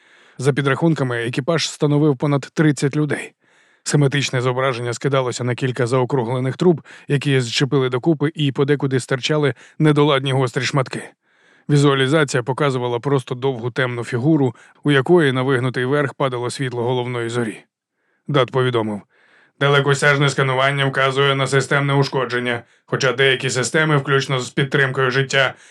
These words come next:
відображаються як активні. В кормі та з правого боку корпус і кожух двигуна мають ознаки трьох окремих обстрілів, хоча сліди не відповідають моїй збройній системі». Останнє добре.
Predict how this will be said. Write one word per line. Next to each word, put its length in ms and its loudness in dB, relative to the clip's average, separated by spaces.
відображаються 720 0
як 160 0
активні. 540 -2
В 80 -8
кормі 380 2
та 160 0
з 40 -8
правого 460 2
боку 340 4
корпус 480 2
і 80 0
кожух 320 2
двигуна 440 0
мають 320 0
ознаки 400 -2
трьох 300 0
окремих 480 0
обстрілів, 560 -2
хоча 300 2
сліди 360 0
не 120 2
відповідають 640 0
моїй 400 0
збройній 500 0
системі». 600 -2
Останнє 520 0
добре. 480 0